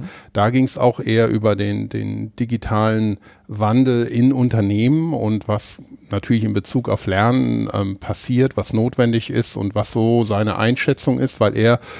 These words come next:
von, ähm, ja, seinem, seiner Beratertätigkeit bei Accenture natürlich einen, einen recht weitläufigen Überblick hat, sowohl bei großen und kleinen Unternehmen.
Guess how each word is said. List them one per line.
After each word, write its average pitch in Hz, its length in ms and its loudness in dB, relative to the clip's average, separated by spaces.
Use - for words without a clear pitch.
von, 110 560 2
ähm, 101 480 0
ja, 98 180 2
seinem, 110 560 0
seiner 113 240 0
Beratertätigkeit 107 1200 2
bei 104 280 2
Accenture 113 500 -2
natürlich 107 340 0
einen, 107 180 -2
einen 110 200 -6
recht - 260 -8
weitläufigen 101 1120 -2
Überblick 131 560 -2
hat, - 180 -4
sowohl 110 300 2
bei 104 140 4
großen 113 440 0
und 101 220 -6
kleinen 110 400 -2
Unternehmen. 131 720 0